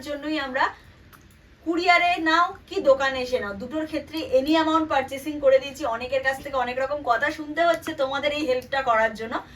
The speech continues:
but এই জায়গাটায় আমি একদম, একদম স্থির থাকবো যে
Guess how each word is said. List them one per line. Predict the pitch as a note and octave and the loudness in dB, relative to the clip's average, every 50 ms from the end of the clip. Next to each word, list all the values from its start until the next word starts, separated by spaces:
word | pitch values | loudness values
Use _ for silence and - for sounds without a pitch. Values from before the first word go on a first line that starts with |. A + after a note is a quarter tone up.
| - - - | -16 -4 0
but | D4+ D#4 D#4+ - - D4 | 0 0 0 0 -2 0
এই | D#4+ F4 D#4 | 0 4 6
জায়গাটায় | F4+ F#4 F#4+ G4 G4 G#4 - - B3 C4 | 6 6 6 6 4 2 2 0 0 -2
আমি | C4+ D4+ D#4+ - B3+ B3+ | -2 -2 -2 -2 -2 -2
একদম, | B3+ A#3 A3+ A3+ - E4 F#4+ A#4+ - - - - - - - - - - - A#3 A#3+ | -2 -4 -6 0 4 4 4 4 2 -6 -14 -20 -20 -20 -20 -20 -20 -10 -2 0 2
একদম | C4 B3+ C#4 F4 - - | 2 2 0 -4 -6 -8
স্থির | - - E4 F#4 G#4 G4+ - F#4 | -8 0 2 2 2 4 4 2
থাকবো | D#4+ D#4 D4+ F#4 G4+ G4 | 2 2 2 -2 -2 -2
যে | G4+ | -2